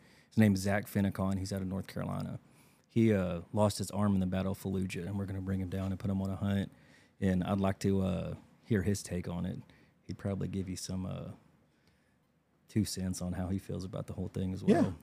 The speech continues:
Speaker 1: You know what
Speaker 2: And,
Speaker 1: I mean?
Speaker 2: and, and
Speaker 1: Like,
Speaker 2: it's, it's, it's all those, all the blood we've lost over there, all
Speaker 1: Yeah,
Speaker 2: the
Speaker 1: man.
Speaker 2: young men we've had pass
Speaker 1: Yeah.
Speaker 2: away and young ladies over there.
Speaker 1: Yep.
Speaker 2: Let 'em have the motherfucker. They've been fighting. Thomas Jefferson wrote a book in seventeen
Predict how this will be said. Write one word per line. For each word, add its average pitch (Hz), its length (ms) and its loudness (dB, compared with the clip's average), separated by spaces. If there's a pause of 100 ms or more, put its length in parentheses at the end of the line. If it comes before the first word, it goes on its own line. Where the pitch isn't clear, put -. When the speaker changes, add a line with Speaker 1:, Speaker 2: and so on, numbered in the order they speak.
(160)
Speaker 1:
You 101 100 0
know 101 80 4
what 101 120 6
Speaker 2:
And, 101 40 4
Speaker 1:
I - 20 4
mean? 101 80 6 (100)
Speaker 2:
and, 110 80 6
and - 60 8
Speaker 1:
Like, 98 220 4 (220)
Speaker 2:
it's, - 280 2
it's, - 300 2
it's 127 200 0 (120)
all 160 140 8
those, 180 260 6
all 147 180 6
the 170 80 4
blood 131 280 10
we've 131 180 8
lost 131 260 6
over 127 160 2
there, 123 120 4
all 117 100 8
Speaker 1:
Yeah, - 60 8
Speaker 2:
the 143 80 10
Speaker 1:
man. 131 80 8
Speaker 2:
young 135 180 8
men 131 180 6
we've 131 180 4
had 123 200 0
pass 123 240 6
Speaker 1:
Yeah. 101 80 4
Speaker 2:
away 120 220 8
and 117 120 4
young 123 160 4
ladies 123 320 4
over 123 160 2
there. 127 260 2
Speaker 1:
Yep. 107 200 -2 (480)
Speaker 2:
Let 180 220 10
'em 240 100 10
have 180 240 10
the 165 60 2
motherfucker. 104 520 2
They've 196 180 8
been 214 120 6
fighting. 185 480 4 (420)
Thomas 208 420 8
Jefferson 131 600 6
wrote 120 200 8
a 110 60 8
book 104 520 6 (360)
in 92 180 8
seventeen 135 1080 4